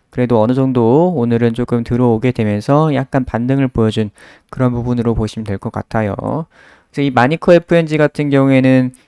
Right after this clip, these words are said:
이제 식량 쪽, 음식료 업체죠. 그 중에서도 이제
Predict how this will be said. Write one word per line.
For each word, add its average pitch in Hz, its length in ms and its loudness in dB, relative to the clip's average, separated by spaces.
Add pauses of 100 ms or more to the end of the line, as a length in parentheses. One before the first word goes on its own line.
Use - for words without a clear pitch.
(100)
이제 - 140 -4
식량 170 420 -2
쪽, 127 400 0
음식료 147 640 0
업체죠. 117 840 2
그 113 200 -2
중에서도 113 460 -2
이제 107 260 -2